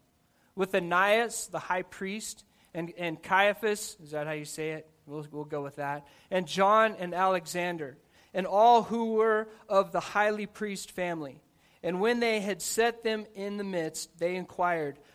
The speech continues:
'By what power or by what name did you do this?'" We're gonna stop right there.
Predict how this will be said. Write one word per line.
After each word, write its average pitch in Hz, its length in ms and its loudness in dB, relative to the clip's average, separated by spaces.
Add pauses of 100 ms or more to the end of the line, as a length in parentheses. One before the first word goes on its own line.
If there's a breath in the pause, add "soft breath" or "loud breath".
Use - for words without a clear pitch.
(120 soft breath)
'By 175 140 4
what 196 320 2
power 147 500 0 (220 soft breath)
or 175 140 0
by 170 200 2
what 185 280 0
name 160 360 -4 (280 soft breath)
did 160 200 -4
you 165 120 -10
do 151 240 -4
this?'" 113 400 -12 (580)
We're 151 120 -12
gonna 190 120 -2
stop 208 340 4
right 190 200 -2
there. 143 220 -2